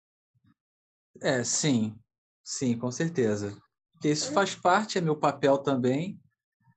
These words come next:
e, e não tem como não dividir. É,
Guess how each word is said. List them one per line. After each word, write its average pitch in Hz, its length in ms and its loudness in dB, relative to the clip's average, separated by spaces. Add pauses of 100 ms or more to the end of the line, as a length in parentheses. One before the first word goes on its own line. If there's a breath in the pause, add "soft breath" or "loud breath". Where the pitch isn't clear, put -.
(160)
e, 135 800 0 (320)
e 143 100 4
não 165 160 2
tem 214 200 2
como 214 240 4
não 214 140 6
dividir. 175 640 0 (1080)
É, 120 480 2